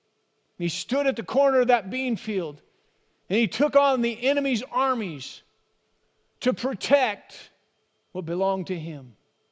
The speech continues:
This day there may be things threatening, threatening your life, threatening your marriage, threatening your family, threatening your livelihood. Now is a great time to go into the,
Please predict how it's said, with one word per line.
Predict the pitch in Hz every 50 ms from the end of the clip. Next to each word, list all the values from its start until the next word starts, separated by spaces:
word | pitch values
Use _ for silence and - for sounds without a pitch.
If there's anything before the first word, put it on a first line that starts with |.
| _ _ _ _ _ _ _ _ _ _ _ _ _ _ _ _ _ _ _ _ _ _ _ _ _ _ _ _ _ _ _ _ _ _ _ -
This | 185 175 -
day | - 220 220 226 220
there | 208 220 214
may | 220 220 220
be | 208 220
things | 175 - - 226 226 220 185 - -
threatening, | - - 240 240 214 196 214 196 185 175 160 147 127 - _ _ _ _ _ _ _ _ _ _ _ _ _ _ _ _ _ _ _ _ _
threatening | - - 254 226 233 226 233 233 220
your | 220 226 226
life, | 226 233 240 226 -
threatening | - - 247 208 220 233 233 233
your | 233 226
marriage, | 220 226 240 247 247 240 226 190 - -
threatening | 247 226 214 233 233
your | 233 226
family, | - - - 240 247 254 247 240 226 202
threatening | - - 254 226 240 247 240 240
your | 240 233 233
livelihood. | 233 240 247 254 233 233 240 233 190 226 247 240 226 208 202 233 - _ _ _ _ _ _ _ _
Now | - 247 247 269
is | 269 208 220
a | 240
great | 190 247 269 269 269 208
time | - - 262 262 262 262 233
to | 185 214
go | 202 254 262 269
into | 262 254 247 262
the, | 254 254 247 220